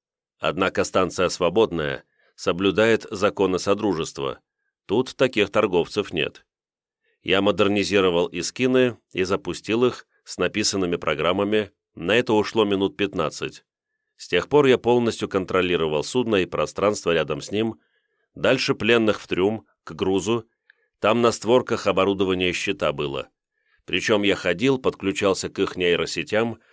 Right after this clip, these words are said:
с помощью медицинского планшета, трофей с прошлого судна, и отключал.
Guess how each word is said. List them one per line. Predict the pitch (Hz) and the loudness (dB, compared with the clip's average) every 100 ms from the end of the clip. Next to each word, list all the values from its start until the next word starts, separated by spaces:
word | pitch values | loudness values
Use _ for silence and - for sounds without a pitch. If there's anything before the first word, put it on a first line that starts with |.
| _ | _
с | - | -8
помощью | - 110 107 - | 0 2 2 0
медицинского | 104 101 98 107 - 104 95 | -2 -2 -2 -4 -2 -2 0
планшета, | 95 92 95 92 - 90 - _ _ _ - | 0 0 0 0 0 -2 -4 _ _ _ -2
трофей | 95 98 107 98 | 0 2 2 0
с | |
прошлого | - 98 90 - 82 | 2 0 2 0 -2
судна, | 85 92 76 73 71 - _ _ - | -2 -4 -4 -6 -6 -10 _ _ -2
и | 98 | 0
отключал. | 127 - 139 - 69 65 | 0 -2 -2 -2 -4 -4